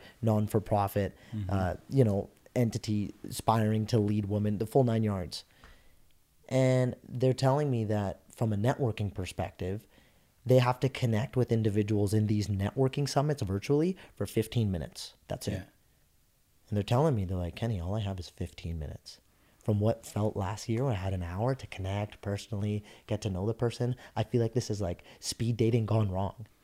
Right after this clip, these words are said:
Speaker 1: you know? And, you know, they're sharing with me because of <laughs> everything that's happening, how much it's just instilled this level of anxiety where they're like, "Oh my goodness, how, like, how, how much less likely am I getting a job right now?"
Speaker 2: It's, it's such a great point that you make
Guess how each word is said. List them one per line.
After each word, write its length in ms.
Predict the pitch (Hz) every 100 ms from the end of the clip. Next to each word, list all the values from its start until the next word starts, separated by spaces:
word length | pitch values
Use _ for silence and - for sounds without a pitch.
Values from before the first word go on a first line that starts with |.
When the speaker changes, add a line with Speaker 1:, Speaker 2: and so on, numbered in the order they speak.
| _ - _ _ _ _
Speaker 1:
you 80 | 98
know? 280 | 92 101 131
And, 260 | - 113 107 -
you 220 | 55 139
know, 100 | 127
they're 100 | 127
sharing 440 | - 165 220 240
with 180 | 127 -
me 140 | 113
because 500 | 107 107 - - 135
of 180 | 135 131
<laughs> 60 | 151
everything 400 | 135 131 131 123
that's 220 | 107 92
happening, 520 | 107 190 - 107 101 - - - -
how 220 | - -
much 300 | 147 147 139
it's 160 | 131 -
just 220 | 135 -
instilled 460 | 123 113 - 117 135
this 200 | 117 -
level 260 | 104 101
of 100 | 101
anxiety 600 | 98 98 95 107 175 101
where 320 | 95 98 98 95 - - -
they're 120 | 123
like, 200 | 117 113 -
"Oh 100 | 101
my 120 | 95
goodness, 300 | 101 123 107
how, 240 | - - -
like, 140 | 104 95
how, 200 | - 95
how 160 | 107
much 180 | 104 104
less 220 | 101 92
likely 240 | 95 92 98
am 100 | 87
I 60 |
getting 180 | 85 85
a 60 | 80
job 280 | 80 80 82
right 140 | 71
now?" 160 | 67 - - - -
Speaker 2:
It's, 280 | - - - -
it's 180 | 110
such 320 | - - 127 156
a 60 |
great 320 | 120 110 110
point 260 | - 104 104
that 120 | 110
you 100 | 107
make 480 | 92 87 95 - -